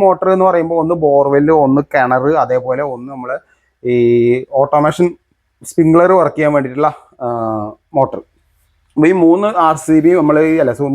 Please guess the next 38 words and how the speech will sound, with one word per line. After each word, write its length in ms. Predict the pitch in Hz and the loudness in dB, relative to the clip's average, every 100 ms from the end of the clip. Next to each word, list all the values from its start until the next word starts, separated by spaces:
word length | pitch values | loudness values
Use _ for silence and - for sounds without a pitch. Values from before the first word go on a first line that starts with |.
| 147 | 0
മൂന്ന്, 200 | 170 202 190 151 | 0 0 -4 -2
ആ, 20 | 151 151 151 151 147 147 151 | 0 2 2 0 0 0 2
മോട്ടറിനും 320 | 143 135 147 147 | 0 0 -2 0
പാടെ 180 | 143 156 - - - _ 151 | 0 -2 -6 -20 -20 _ 2
ഒരു 120 | 170 170 147 | 2 2 0
ആർ 80 | 143 | -2
സി 80 | 151 147 | -4 -4
സി 60 | 147 | -2
ബി 80 | 165 | 0
വർക്ക് 260 | 143 - 147 | 0 -2 -2
ഏരിയ 140 | 147 160 | -2 -2
സെറ്റ് 160 | 147 120 | -4 -4
ചെയ്തിട്ടുണ്ട്. 320 | 123 120 104 160 _ _ _ - | -4 -4 -4 -8 _ _ _ -6
അപ്പോൾ 200 | 156 196 208 214 - 180 | 0 2 0 -2 -4 -2
അതെന്താ 280 | 196 214 220 | 0 0 0
വെച്ച് 140 | 202 | 2
കഴിഞ്ഞാൽ 240 | 208 208 208 190 | 2 2 0 0
മോ-, 300 | 175 180 190 180 | 0 0 0 -4
ഈ 40 | 185 190 | -4 -2
മോട്ടറിലാണ് 640 | 180 180 190 202 208 196 196 | -2 -2 -2 0 0 0 -2
ഈ 20 | 190 - | -6 -8
പ്രശ്നം 280 | 147 - 156 147 | -8 -4 -4 -2
വരിക. 200 | 127 131 143 | 0 -2 0
ആർ 100 | 147 147 | 0 0
സി 80 | 156 - | -4 -2
സി 80 | 156 | -2
ബി 80 | 190 | 0
ചില 140 | 165 151 156 | -2 0 0
സമയത്ത് 280 | 147 143 156 | -2 -4 -4
ട്രിപ്പിംഗ് 340 | 139 - 143 165 | -4 -2 -2 0
സംഭവിക്കും. 320 | 139 117 120 | -2 -2 -4
അപ്പോൾ 120 | 131 147 | -2 0
വീടിൻ്റെ 340 | 156 165 175 190 | 2 0 0 -2
മൊത്തത്തിലുള്ളൊരു 600 | 165 165 175 180 180 190 185 - _ _ - | -2 -2 0 2 4 2 -2 -12 _ _ -6
ട്രിപ്പിംഗ് 380 | 156 175 165 170 | -2 0 2 2
അവിടെ 120 | 165 160 165 | 2 0 0
പോവാതിരിക്കാൻ 540 | 151 156 160 160 165 160 | 2 2 0 0 0 0
വേണ്ടിയിട്ടാണ് 380 | 143 139 139 | -2 -2 -2